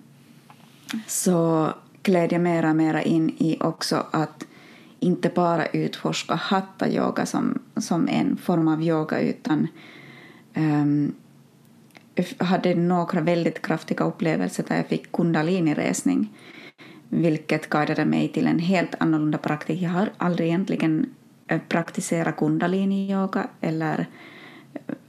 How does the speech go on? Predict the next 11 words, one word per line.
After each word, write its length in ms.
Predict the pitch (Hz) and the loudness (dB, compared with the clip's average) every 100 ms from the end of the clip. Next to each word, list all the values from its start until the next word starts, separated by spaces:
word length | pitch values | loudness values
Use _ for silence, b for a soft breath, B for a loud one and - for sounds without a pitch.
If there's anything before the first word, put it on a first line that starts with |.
| - | -4
andra 280 | 190 175 175 | 0 2 2
former 380 | - 160 160 156 | 0 2 2 0
av 180 | 156 | 0
yoga 260 | 165 156 156 | 0 0 0
än, 140 | - - | 0 0
än 120 | 160 | 0
hatha 300 | 175 170 - | 0 -2 -2
yoga 260 | 156 151 156 | -2 -2 -2
och 60 | |
ashtanga 420 | 165 - 196 226 - | -2 -2 0 2 2
yoga. 320 | - - | -2 -2